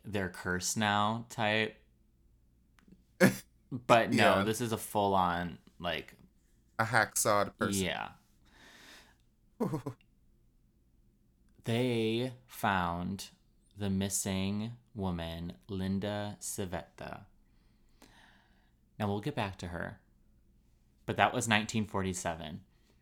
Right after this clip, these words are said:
Speaker 1: Obviously, so much history took place in this house before nineteen forty-seven.
Speaker 2: Mm-hmm.
Speaker 1: Again, the city was founded in tenth century B C.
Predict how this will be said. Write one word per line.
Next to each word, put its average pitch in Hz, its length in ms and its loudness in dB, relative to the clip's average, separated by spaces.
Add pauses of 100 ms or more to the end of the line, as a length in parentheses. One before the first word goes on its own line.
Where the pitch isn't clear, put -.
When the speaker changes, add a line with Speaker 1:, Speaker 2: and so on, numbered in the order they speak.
(680)
Speaker 1:
Obviously, 127 760 10
so 117 200 4
much 104 200 0
history 101 320 0
took 95 220 -4
place 95 500 -2 (580)
in 98 180 -2
this 95 200 -2
house 90 560 0 (800)
before 95 460 0
nineteen 107 460 0
forty-seven. 107 600 0
Speaker 2:
Mm-hmm. 101 80 -6
Speaker 1:
Again, 90 440 -2 (260)
the 104 100 -6
city 98 220 -2
was 95 160 -2
founded 90 340 -2
in 90 340 -2
tenth 98 240 -4
century 92 440 -2
B 90 300 -2
C. 95 480 -4